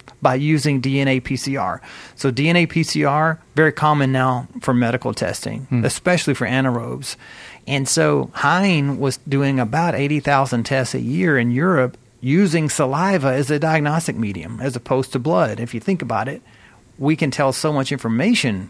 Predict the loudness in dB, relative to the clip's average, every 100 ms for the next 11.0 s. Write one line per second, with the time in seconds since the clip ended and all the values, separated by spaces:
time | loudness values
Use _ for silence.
0 | -6 -4 -2 -2 -2 -4 -6 -6 -4 -2
1 | -2 -2 0 -2 -2 -4 -2 -2 -2 -4
2 | -4 -2 0 2 0 0 -2 -4 -8 -18
3 | -20 -20 -20 -18 -4 -2 0 0 0 0
4 | 0 2 2 0 -2 -2 -4 -2 -2 0
5 | -4 -8 -12 -16 -20 -8 -4 -2 -2 -2
6 | -2 -4 -2 0 0 -2 -8 -4 -2 0
7 | 0 -2 -6 -6 -2 -2 -2 -2 -2 -2
8 | -4 -4 -4 -4 -2 -2 -2 -4 -8 -8
9 | -16 -20 _ -20 -20 -4 -2 0 0 0
10 | 2 2 4 2 0 0 2 2 -2